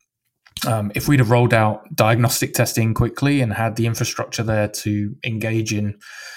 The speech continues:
kind of cluster busting and contact tracing, I, I think it's hard to argue that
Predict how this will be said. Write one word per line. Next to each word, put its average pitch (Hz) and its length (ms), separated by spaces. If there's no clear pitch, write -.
kind 107 180
of 98 160
cluster - 380
busting 123 600
and 101 220
contact 127 380
tracing, 110 520
I, 131 100
I - 60
think 180 160
it's 139 120
hard 147 220
to 113 140
argue 113 380
that 104 240